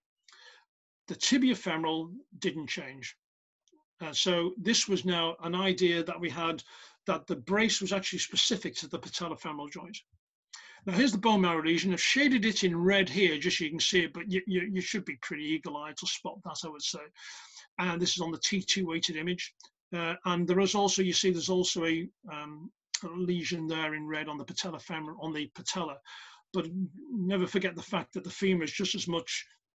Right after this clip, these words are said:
part of the patellofemoral joint as the patella. And here you can see over a twelve-week period, there's a, there's a lesion there,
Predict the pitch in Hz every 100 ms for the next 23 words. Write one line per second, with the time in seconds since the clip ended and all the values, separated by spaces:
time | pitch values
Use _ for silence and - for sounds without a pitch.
0 | _ - 175 - 143 - 180 165 160 160
1 | 151 147 151 147 131 131 - 208 151 -
2 | _ _ _ _ _ _ _ _ _ -
3 | - - - - 175 143 285 247 226 196
4 | - 214 185 180 156 165 151 - 220 254
5 | 220 226 190 - 165 165 165 147 175 233
6 | 196 180 - - - 214 196 185 180 170
7 | 156 165 185 190 190